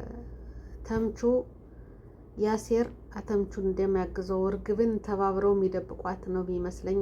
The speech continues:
ማለት ነው። ለህግ እንድትቀርብ አያደርጓትም፣ ደብቀው ያስቀምጧታል። ወይዘሮ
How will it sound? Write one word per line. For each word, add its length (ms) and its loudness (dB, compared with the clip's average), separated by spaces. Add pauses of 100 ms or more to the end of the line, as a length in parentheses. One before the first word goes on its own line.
ማለት 320 -4
ነው። 140 0 (440)
ለህግ 340 -4
እንድትቀርብ 500 -4
አያደርጓትም፣ 600 -6 (200)
ደብቀው 440 -4
ያስቀምጧታል። 800 -6 (1160)
ወይዘሮ 400 4